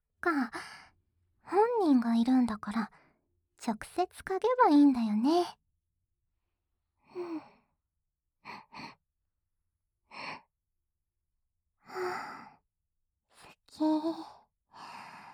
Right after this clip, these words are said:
お兄ちゃんの匂い、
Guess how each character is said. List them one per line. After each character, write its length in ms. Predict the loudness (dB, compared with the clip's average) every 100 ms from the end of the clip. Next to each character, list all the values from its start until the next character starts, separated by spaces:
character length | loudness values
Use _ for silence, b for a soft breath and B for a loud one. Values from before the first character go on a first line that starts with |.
| B _ _ _ _ _ _ _ _ _ _ _ _ _
お 60 | 2
兄 340 | 4 4 2
ち 160 | 2 0
ゃ 80 | 2
ん 100 | 2
の 100 | 4
匂 380 | 4 4 2
い、 100 | 2